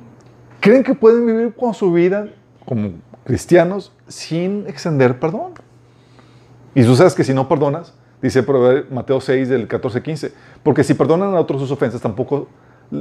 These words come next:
los perdonarán ustedes su Padre Celestial". Pero si, digo, pero, "Porque si perdonan a otros sus ofensas, también el Padre perdonará a ustedes, eh, también los perdonará a ustedes su, su Padre Celestial. Pero si no perdonan a otros sus ofensas, tampoco su Padre les perdonará a ustedes las suyas".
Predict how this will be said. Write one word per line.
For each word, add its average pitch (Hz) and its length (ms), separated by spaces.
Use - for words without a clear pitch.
los 135 160
perdonarán 107 520
ustedes 113 260
su - 220
Padre 101 180
Celestial". 98 500
Pero 120 140
si, 120 460
digo, 127 220
pero, 117 320
"Porque 113 200
si 101 100
perdonan 170 440
a 156 60
otros 123 220
sus 110 100
ofensas, 120 320
también 120 300
el 139 80
Padre 123 460
perdonará 110 380
a - 20
ustedes, 107 360
eh, 104 300
también 113 360
los 135 140
perdonará 110 360
a 120 40
ustedes 113 240
su, - 180
su - 140
Padre 110 200
Celestial. 101 440
Pero 139 120
si 131 100
no 151 160
perdonan 165 400
a 147 40
otros 123 200
sus 120 160
ofensas, 123 340
tampoco 143 540
su 135 180
Padre 107 280
les 104 120
perdonará 101 460
a 104 40
ustedes 98 320
las 101 120
suyas". - 380